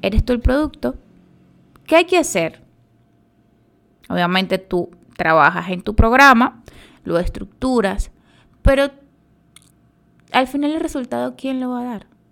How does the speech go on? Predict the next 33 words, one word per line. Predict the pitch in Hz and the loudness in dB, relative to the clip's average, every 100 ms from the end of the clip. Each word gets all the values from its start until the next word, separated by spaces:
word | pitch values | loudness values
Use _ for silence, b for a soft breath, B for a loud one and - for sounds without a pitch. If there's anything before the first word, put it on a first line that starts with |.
| _ | _
Tú | 269 320 359 - _ _ | -6 -6 -6 -16 _ _
eres | - 208 240 | -10 -8 -8
el | |
que | 233 | -10
te | 214 | -12
sientas | 208 - 214 214 196 - _ _ | -10 -8 -8 -10 -14 -18 _ _
semana | 202 190 240 302 | -12 -2 -2 -2
tras | 311 311 | -4 -6
semana, | - 294 214 185 180 185 190 B B B | -6 -4 -2 -2 -4 -6 -10 B B B
mes | 190 190 254 302 - | -8 -2 0 -2 -4
tras | 254 254 | -4 -4
mes, | 208 185 180 180 185 b b b - - - - - | -6 -4 -4 -6 -10 b b b -20 -20 -20 -20 -10
día | 190 240 302 339 | -2 0 2 2
tras | 285 254 | 2 2
día, | 196 185 175 170 170 | 0 0 0 0 -2
lo | 175 | -4
que | - | -8
tengas | 185 226 285 | -8 -6 -6
que | 294 277 | -6 -8
hacer | 262 185 190 b b - | -6 -8 -8 b b -4
para | 233 240 | -2 -2
que | 220 233 | -4 -4
ese | 233 269 | -4 -6
servicio | 285 269 254 220 226 - _ _ | -6 -4 -4 -4 -6 -8 _ _
que | - | -10
tú | 180 185 | -6 -6
estás | 190 220 208 | -6 -8 -6
dando | 214 220 180 196 - b b b b | -6 -6 -8 -12 -16 b b b b
se | - 214 214 | -6 -2 0
dé | 233 269 381 | -2 -4 -8
de | 202 202 | -4 -2
las | 202 | -2
mejores | 208 208 226 214 220 - | -4 -2 0 0 -2 -6